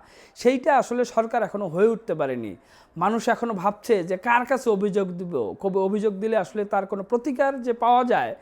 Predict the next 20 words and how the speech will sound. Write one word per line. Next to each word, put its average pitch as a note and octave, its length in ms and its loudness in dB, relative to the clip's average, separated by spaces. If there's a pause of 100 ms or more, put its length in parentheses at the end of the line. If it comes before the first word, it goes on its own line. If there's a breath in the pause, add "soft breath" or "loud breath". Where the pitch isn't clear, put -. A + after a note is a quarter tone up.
(340 loud breath)
সেইটা A#3 380 2
মানুষ G3+ 320 -4
ভুলতে G3+ 340 0
বসেছে। C3+ 420 -6
সেইটাই A#3 520 -4
হলো A#3+ 160 -2
আসলে G#3+ 260 -4
এই G#3 100 0
সরকারের G3+ 500 -6 (460 loud breath)
বড় A3 260 8
ব্যর্থতা। D#3 680 -2
মা-, C#3 200 -4
সাধারণ G#3 360 -2
মানুষ, A3+ 300 -4 (560 soft breath)
আহ, F#3 120 2
সাধারণ F#3+ 320 -2
মানুষ G#3 200 -6
এই G3 80 0
সরকারকে G#3+ 560 -4
আসলে G3 280 -6